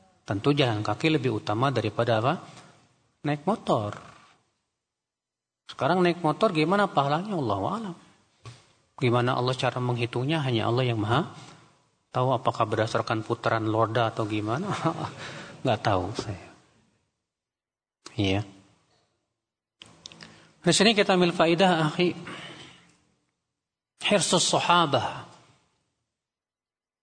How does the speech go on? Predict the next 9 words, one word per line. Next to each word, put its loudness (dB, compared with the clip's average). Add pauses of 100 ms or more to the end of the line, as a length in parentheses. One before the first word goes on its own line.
(680)
Semangat 4
sahabat 2
untuk 2 (800)
meraih 2
pahala 2
di 0
sisi -2
Allah. -2 (720)
Sebanyak-banyaknya. -2